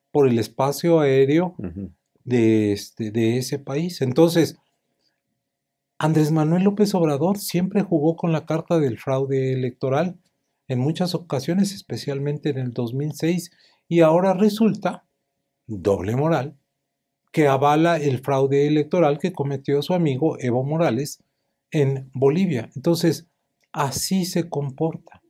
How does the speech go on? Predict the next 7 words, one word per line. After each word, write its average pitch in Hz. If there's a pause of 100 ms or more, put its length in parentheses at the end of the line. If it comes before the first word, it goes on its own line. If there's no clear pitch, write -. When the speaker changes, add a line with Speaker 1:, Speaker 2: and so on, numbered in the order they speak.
(360)
Speaker 2:
Bien. 143
Speaker 1:
Lo 139
que 131
criticó 165 (360)
del 120
nepotismo, 131
de, 131